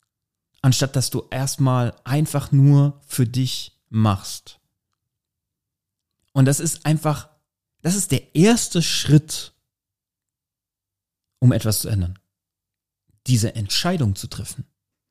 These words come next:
Man kann alles im Leben erreichen, aber die meisten Menschen wünschen es sich. Es ist kein Must.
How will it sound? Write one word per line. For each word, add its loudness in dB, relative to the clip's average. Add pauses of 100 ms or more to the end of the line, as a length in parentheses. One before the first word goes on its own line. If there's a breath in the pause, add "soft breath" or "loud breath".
(1120)
Man 2
kann 0
alles 2
im 4
Leben 0
erreichen, -4
aber -8
die 0
meisten 0
Menschen -4
wünschen 0
es -2
sich. -6 (1000 soft breath)
Es 0
ist -4
kein -2 (680)
Must. 0